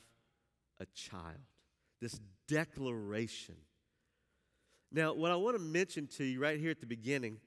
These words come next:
this truth, harking the herald's declaration, this is the truth as we unpack this. The nature of Jesus' birth declares his supreme place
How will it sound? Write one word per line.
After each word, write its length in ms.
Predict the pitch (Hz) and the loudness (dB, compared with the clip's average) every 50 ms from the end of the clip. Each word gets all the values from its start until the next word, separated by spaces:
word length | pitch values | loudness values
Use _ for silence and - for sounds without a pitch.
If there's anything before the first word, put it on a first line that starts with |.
| _ _ _ _ _ _ _ _ _ _ _ _ _ - _ | _ _ _ _ _ _ _ _ _ _ _ _ _ -20 _
this 200 | - 127 131 - | -4 -2 -2 -2
truth, 440 | - - - - 175 165 143 - - | -4 -6 -2 2 2 2 2 2 0
harking 380 | 123 156 165 170 - 170 160 147 | 0 0 0 0 -2 -4 -2 -2
the 80 | 135 117 | -2 0
herald's 420 | 123 151 156 160 151 147 113 104 | 0 2 2 2 2 0 -2 0
declaration, 760 | 101 147 139 - 123 120 127 135 143 127 - - 123 110 104 - - - - - - _ _ _ _ _ | 0 0 0 0 -4 -2 0 0 0 0 -2 -8 -8 -10 -10 -16 -20 -20 -20 -20 -20 _ _ _ _ _
this 220 | 131 175 196 - | 2 2 2 4
is 140 | 220 214 170 | -2 -2 -4
the 80 | 151 170 | -4 -6
truth 580 | - - - - 185 165 139 117 - - - - | -8 -6 -2 0 2 2 2 2 -2 -6 -8 -4
as 200 | - 117 107 120 | -4 -4 -2 0
we 240 | 139 131 127 127 - - - | 0 0 0 0 -2 -2 -2
unpack 540 | 131 139 127 - 131 143 143 139 - - | -2 -2 -4 -4 0 0 0 0 0 -2
this. 240 | 123 110 101 - - - - - _ _ | -2 -2 -2 -4 -8 -16 -20 -20 _ _
The 80 | 127 139 | -2 -2
nature 760 | 139 139 143 151 160 170 208 240 - - - - 220 220 220 | 0 -2 0 4 6 6 6 4 2 -4 -4 -2 0 0 0
of 300 | - - 143 139 127 107 | 2 2 0 0 0 -6
Jesus' 680 | 98 107 147 185 208 214 196 208 - - 185 165 135 | -6 -4 -2 0 -2 -2 -2 -4 -4 -2 -4 -4 -4
birth 600 | 120 107 95 - 147 147 143 131 120 113 - - - - - - _ _ - | -6 -12 -4 0 0 2 2 2 0 -2 -6 -12 -20 -20 -20 -20 _ _ -4
declares 640 | 123 131 - - - 160 165 185 196 196 190 190 - | -4 -4 -4 -2 2 4 6 6 6 4 2 2 0
his 160 | 180 170 - | 0 0 0
supreme 840 | - - - 131 127 - - - - - 165 180 196 202 202 196 185 - - - - | -2 -4 -6 -6 -8 -8 -14 -14 -6 -4 -2 -2 0 -2 -2 -4 -6 -8 -10 -16 -8
place 540 | - 165 165 139 123 113 - - - - | -2 4 4 6 4 4 0 -6 -10 -10